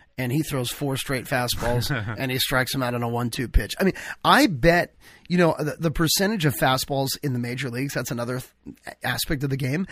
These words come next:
Speaker 2: Yeah.
Speaker 1: that, that have led to more strikeouts, have really gone down.
Speaker 2: Right.
Speaker 1: I mean, that, you know, some teams are throwing less than,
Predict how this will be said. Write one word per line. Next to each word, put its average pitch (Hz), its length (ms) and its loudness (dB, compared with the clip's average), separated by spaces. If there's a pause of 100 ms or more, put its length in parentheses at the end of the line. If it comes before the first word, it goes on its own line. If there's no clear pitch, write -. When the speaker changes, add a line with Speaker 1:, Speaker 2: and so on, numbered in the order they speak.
(160)
Speaker 2:
Yeah. 107 140 -2
Speaker 1:
that, 123 220 2
that 131 140 0
have 123 120 -2
led 135 180 -2
to 165 60 2
more 156 160 4
strikeouts, 160 480 0
have 139 320 0
really 151 680 6
gone 123 300 4
down. 143 460 4 (120)
Speaker 2:
Right. 117 300 0
Speaker 1:
I 160 60 2
mean, 147 240 2
that, 135 200 0
you 147 140 4
know, 135 160 2
some 165 300 4
teams 156 360 2
are 160 80 2
throwing 135 280 0
less 131 260 0
than, 127 220 -2